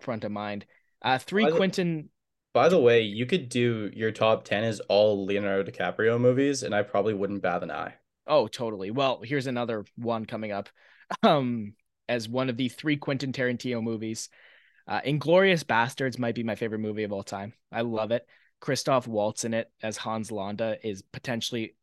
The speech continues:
Speaker 1: A, my favorite villain, and B, my favorite, like, performance by an actor in anything I've ever seen. Um, Pulp Fiction's great. I can't, I'm not gonna say anything that hasn't been said about Pulp Fiction. I love Once Upon a Time in Hollywood, James. Love it.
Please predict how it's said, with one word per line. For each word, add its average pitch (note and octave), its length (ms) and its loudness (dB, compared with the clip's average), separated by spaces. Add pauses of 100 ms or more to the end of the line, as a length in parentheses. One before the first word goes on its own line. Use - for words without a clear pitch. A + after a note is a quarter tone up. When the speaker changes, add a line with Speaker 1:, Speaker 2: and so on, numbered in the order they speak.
Speaker 1:
A, B2 240 2
my B2 160 0
favorite A2+ 560 -6
villain, A2+ 540 -4
and A2 240 -6
B, A#2 340 -4 (260)
my A2+ 140 -4
favorite, G#2 400 -8
like, G#2 220 -6
performance A2+ 460 -8
by G#2+ 160 -6
an G2+ 100 -8
actor A2 400 -8
in A2 80 -8
anything G#2 420 -10
I've G2+ 80 -12
ever G2+ 160 -10
seen. G#2+ 300 -10 (640)
Um, F2+ 540 -4 (540)
Pulp D#3+ 220 0
Fiction's C3 340 -2
great. G#2 440 -4 (160)
I A2+ 800 -12
can't, A2+ 180 -4
I'm G2+ 60 -6
not A2+ 100 -4
gonna A2 140 -10
say - 140 -6
anything A2+ 200 -6
that G#2+ 80 -6
hasn't A2 220 -6
been G#2+ 100 -10
said A2 140 -8
about G#2+ 180 -6
Pulp A2 220 -8
Fiction. B2 260 -10 (240)
I C#3+ 120 0
love C#3+ 520 2
Once B2+ 380 -4
Upon A#2 240 -6
a - 20 -6
Time A2 240 -8
in G2+ 80 -8
Hollywood, G2 420 -10
James. G2 400 -14 (460)
Love A#2 380 -4
it. G2+ 160 -10